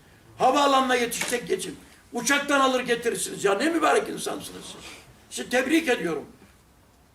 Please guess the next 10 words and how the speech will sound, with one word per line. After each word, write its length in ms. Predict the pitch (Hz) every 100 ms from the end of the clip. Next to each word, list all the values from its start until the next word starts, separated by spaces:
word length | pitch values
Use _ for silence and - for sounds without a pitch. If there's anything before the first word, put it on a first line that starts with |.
| _ - _ _ _ _ _ 113
Adam 160 | 123 117
böyle 120 | 113
baktı. 100 | 104 - - _ - - 226 - 226 139 170 175 - - 190 143 139 156
"Abi," 120 | 175 165
dedi, 120 | 160
"sen 160 | 175 156
aydan 340 | 156 156 190
mı 60 | 190
geldin?" 340 | 156 139 117
<laughs> 100 | -